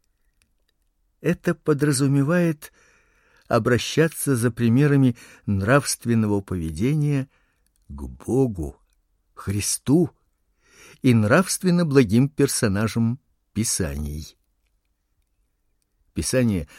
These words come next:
часто использует такой подход и побуждает к этому нас,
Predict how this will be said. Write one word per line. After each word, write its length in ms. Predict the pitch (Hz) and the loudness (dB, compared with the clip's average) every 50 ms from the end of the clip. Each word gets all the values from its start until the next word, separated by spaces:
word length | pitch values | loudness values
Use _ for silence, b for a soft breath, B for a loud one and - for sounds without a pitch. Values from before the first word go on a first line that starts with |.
| B B B B | B B B B
часто 400 | B - - 120 117 - - 117 | B -2 0 0 0 0 0 0
использует 560 | 117 - - - 123 123 113 120 117 117 - - | 0 0 0 0 2 2 2 2 2 0 0 -2
такой 320 | 120 107 - - 117 117 | -2 -2 0 0 0 0
подход 420 | - 120 110 - - 123 135 - B B B B B B B B - | 0 -2 -4 -2 -2 -4 -4 -4 B B B B B B B B -4
и 100 | 123 117 | -4 0
побуждает 680 | - 127 123 113 123 113 101 92 113 113 120 139 - | 2 2 2 2 2 0 0 0 0 0 0 0 -2
к 80 | - 113 | -4 -4
этому 240 | 104 - 131 143 | -2 0 0 0
нас, 380 | 151 156 135 117 113 - - B | 2 2 2 2 2 0 -4 B